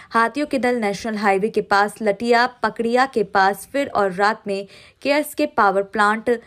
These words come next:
नरियारा में देखा गया है। इसके तुरंत बाद वन विभाग के लोगों को सूचना दे दी गई है। हाथियों का यह दल शक्ति भारद्वाज जयपुर से होते हुए कल रविवार को सुबह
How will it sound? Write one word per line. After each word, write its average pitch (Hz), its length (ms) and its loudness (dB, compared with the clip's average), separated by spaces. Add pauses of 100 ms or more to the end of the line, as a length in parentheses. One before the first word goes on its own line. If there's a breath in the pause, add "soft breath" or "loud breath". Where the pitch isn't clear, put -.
(220 soft breath)
नरियारा 220 540 2
में 202 180 -4
देखा 180 300 -2
गया 175 220 -2
है। 180 200 -4 (300 loud breath)
इसके 233 220 -4
तुरंत 220 340 -2
बाद 208 360 2
वन 202 140 0
विभाग 202 460 -2
के 214 60 -2
लोगों 190 260 -4
को 208 140 0
सूचना 233 500 -4
दे 220 160 2
दी 196 120 -2
गई 196 200 2
है। 196 180 -2 (280 loud breath)
हाथियों 240 380 0
का 269 120 -2
यह 214 280 0
दल 202 220 2
शक्ति 240 440 -2
भारद्वाज 196 680 0
जयपुर 202 380 0
से 214 160 -4
होते 190 280 -4
हुए 214 100 0
कल 190 180 -2
रविवार 196 460 0
को 220 140 -4
सुबह 196 360 -4